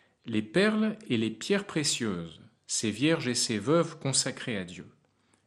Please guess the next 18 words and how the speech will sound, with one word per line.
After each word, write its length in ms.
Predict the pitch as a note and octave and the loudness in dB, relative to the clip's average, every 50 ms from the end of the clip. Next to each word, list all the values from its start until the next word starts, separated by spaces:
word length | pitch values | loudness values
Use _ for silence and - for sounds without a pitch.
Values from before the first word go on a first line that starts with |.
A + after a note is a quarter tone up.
| _ _ _ D#3+ | _ _ _ -4
L'Église 540 | C3+ A2+ C3+ C#3 C#3 C#3 D3 D#3+ D3 C3 A#2+ | 0 2 2 2 0 0 0 0 0 0 2
n'a 160 | A#2 A#2 A#2 | 2 2 2
point 480 | A#2 - - - D#3+ F3 G3 G3+ G#3 - | 0 -4 -4 0 2 2 2 0 -2 -6
d'autre 440 | G#2 G2 C3+ D3 D#3+ D3+ - - A2+ | -6 0 2 2 2 2 -2 -6 -6
richesse. » 680 | F#2 F2+ E2+ - - - - - - - - - _ _ _ _ _ _ _ _ _ _ _ _ _ _ _ _ _ _ _ _ _ - | -6 -6 -10 -12 -12 -12 -12 -12 -12 -14 -14 -18 _ _ _ _ _ _ _ _ _ _ _ _ _ _ _ _ _ _ _ _ _ -6
Et 80 | B2+ | -4
donc 320 | A2 B2 C#3+ D#3 D3 D3 A#2+ | -2 0 -2 -2 -2 -2 0
le 140 | C3+ C#3 | 0 0
préfet 480 | C#3 - C3+ B2 - - A#2 G#2 G2 - - - | 0 -2 -6 -6 -6 -4 -4 -4 -4 -6 -8 -6
est 60 | C#3+ | -6
furieux 760 | C#3+ C#3+ - C3+ G#2+ F2+ F#2+ G2 A2 B2+ C#3+ D#3 E3 - - - | -6 -6 -4 -6 -6 -4 -4 -2 -2 0 -2 -2 -4 -6 -8 -4
et 260 | - D#3 D#3+ E3 D#3+ - | 0 0 0 0 0 -2
ordonne 640 | - C#3 B2 A2+ A2+ A2+ C3+ C#3+ D#3+ E3+ F3 F#3 F3+ - - - - - - _ _ | -4 -6 -4 -4 -2 2 2 2 4 2 0 -2 -4 -8 -16 -20 -20 -20 -20 _ _
le 180 | - B2 B2+ C#3+ | -6 -2 0 2
supplice 960 | C#3 - - - A#2 G#2+ - - - D#3 G3 A#3+ A3 - - - - - - - | 2 2 0 0 -4 -4 -6 -6 -2 0 0 0 -2 -4 -8 -8 -10 -12 -14 -10
sur 340 | - - - - F3 E3 - | -6 -4 -2 0 0 0 2
un 120 | A2+ A2+ G#2+ | 2 0 0
gril. 420 | - - F#2 F2 E2 F2 F2 G#2 | 0 -2 -4 -4 -4 -4 -8 -10